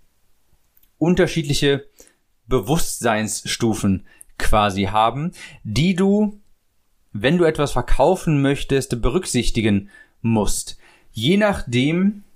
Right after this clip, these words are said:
was dein Kunde über dich, über dein Produkt, über sein Problem weiß, je nachdem musst du deine Werbeanzeigen und deine Werbetexte auch dem anpassen.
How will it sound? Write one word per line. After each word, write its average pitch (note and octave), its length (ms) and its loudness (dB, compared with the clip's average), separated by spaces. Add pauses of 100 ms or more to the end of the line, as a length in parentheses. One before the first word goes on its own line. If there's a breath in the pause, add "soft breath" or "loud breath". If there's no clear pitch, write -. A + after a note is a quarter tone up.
(360)
was B2 460 -2
dein C#3 240 0
Kunde E3+ 340 2
über A#2 240 0
dich, D#3+ 340 -2
über A2 200 2
dein G#2 200 0
Produkt, C3 440 -2
über A2+ 200 0
sein G#2+ 220 0
Problem A#2+ 540 2
weiß, B2+ 480 -2 (240 soft breath)
je C#3+ 140 0
nachdem E3+ 340 2
musst D#3+ 240 0
du D3 80 0
deine C3+ 320 0
Werbeanzeigen A2+ 720 -2
und G#2+ 60 -4
deine A2 240 0
Werbetexte C3+ 800 0
auch B2 220 -2
dem B2 300 0
anpassen. D#3 720 -2